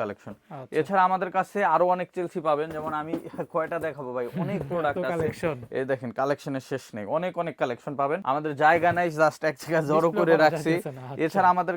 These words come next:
Speaker 1: কাছে
Speaker 2: হ্যাঁ,
Speaker 1: আপনার
Speaker 2: এক্সপোর্টের।
Speaker 1: ইটালির এক্সপোর্টের চেলসি গুলো পাবেন, যেগুলো আমরা আঠাশশো করে সেল করতেছি এখন, ইটালির গুলা। But এটা আপনার ভিউয়ার যারা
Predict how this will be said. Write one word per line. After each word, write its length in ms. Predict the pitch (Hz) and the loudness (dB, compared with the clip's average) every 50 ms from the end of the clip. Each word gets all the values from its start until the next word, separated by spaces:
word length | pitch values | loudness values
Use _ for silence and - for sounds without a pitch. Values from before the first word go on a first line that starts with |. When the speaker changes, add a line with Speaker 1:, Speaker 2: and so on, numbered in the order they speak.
| 165 180 | -2 -2
Speaker 1:
কাছে 260 | 175 - - 190 196 196 196 - - _ - | -2 -2 0 0 0 0 0 -4 -8 _ -16
Speaker 2:
হ্যাঁ, 180 | 165 139 131 131 - - | -16 -16 -14 -6 -4 -2
Speaker 1:
আপনার 160 | 135 139 160 | 0 0 2
Speaker 2:
এক্সপোর্টের। 240 | 165 226 202 196 185 | 2 2 2 2 2
Speaker 1:
ইটালির 360 | - 214 202 202 208 208 190 - - 190 | 4 4 4 4 2 0 -2 -2 -4 -6
এক্সপোর্টের 420 | - - - 185 196 196 180 180 170 - | -6 -6 -4 -2 -2 0 0 -2 -4 -2
চেলসি 240 | 190 185 165 - 196 170 | -2 -2 -2 -4 -4 0
গুলো 120 | 180 180 165 - 151 | 0 0 2 2 2
পাবেন, 200 | 147 151 170 180 156 | 0 0 -2 -4 -4
যেগুলো 220 | 156 147 151 160 156 151 | -4 -4 -2 -2 -2 -2
আমরা 160 | 151 156 156 151 - 151 | 0 0 0 0 0 0
আঠাশশো 300 | 151 165 156 - - 156 139 | -2 -2 -4 -4 -6 -6 -4
করে 140 | 151 151 151 - | -4 -4 -4 -2
সেল 140 | - 151 143 143 | -4 -6 -4 -6
করতেছি 300 | 151 143 147 151 - - 156 151 | -8 -8 -8 -8 -4 -2 -4 -4
এখন, 160 | - - 190 190 - 160 | -4 -6 -10 -8 -8 -8
ইটালির 340 | 147 - 156 156 156 156 147 143 | -4 -2 -2 0 0 -2 -2 0
গুলা। 140 | 156 170 202 214 _ - | 0 0 0 2 _ 2
But 100 | 127 - 143 | 2 2 2
এটা 120 | 147 156 156 139 | 2 2 2 2
আপনার 180 | - 156 160 156 143 | 2 -2 -6 -6 -4
ভিউয়ার 240 | 139 139 147 151 143 127 139 | -2 0 0 0 0 0 2
যারা 160 | 147 135 | 4 4